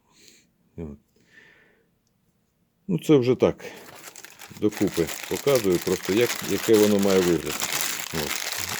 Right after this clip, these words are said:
Знов таки хочу повторити, що як довго працюватиме вижимні виробництва Л С А, Аврора, ніхто не, точно, напевно, не знає. От.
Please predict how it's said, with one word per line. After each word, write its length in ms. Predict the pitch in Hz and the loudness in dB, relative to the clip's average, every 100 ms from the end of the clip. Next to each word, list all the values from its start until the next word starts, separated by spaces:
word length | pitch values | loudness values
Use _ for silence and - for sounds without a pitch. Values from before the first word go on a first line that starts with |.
| - | -2
Знов 300 | 131 135 - | 0 2 2
таки 280 | 123 123 120 - | 0 0 0 0
хочу 280 | - 98 98 | 0 0 0
повторити, 540 | - 90 - 90 85 - | -4 -4 -2 0 0 -2
що 140 | - - - - - - - - - - | -6 -10 -12 -14 -10 -10 -10 -12 -6 2
як 220 | 113 110 | 2 6
довго 320 | 143 139 113 | 6 6 4
працюватиме 880 | 101 110 107 120 107 110 110 104 95 - - - - - - - - - - - - - - - - - - - - - - - _ _ _ - _ | 4 2 2 2 4 4 4 2 0 -4 -14 -16 -16 -18 -20 -20 -20 -16 -16 -16 -18 -14 -14 -14 -20 -20 -20 -20 -18 -16 -16 -18 _ _ _ -20 _
вижимні 640 | - 101 101 110 107 98 82 - - - - - | -2 0 2 4 4 2 0 -6 -18 -16 -14 -6
виробництва 600 | 98 101 90 98 - 98 | 0 0 2 -2 0 0
Л 120 | 92 | 0
С 160 | 82 107 | 0 2
А, 160 | 120 | 6
Аврора, 500 | 107 90 107 101 90 82 _ _ _ _ | 4 4 4 4 2 -2 _ _ _ _
ніхто 320 | 92 - 131 | -10 -4 -2
не, 100 | 117 - _ | -2 -6 _
точно, 380 | 104 98 101 92 | -2 -2 -2 0
напевно, 480 | 101 123 117 107 | 2 6 6 6
не 140 | 104 98 | 2 0
знає. 360 | 87 85 69 - _ _ - - _ | 0 -2 -2 -10 _ _ -20 -20 _
От. 200 | 87 76 | -10 -10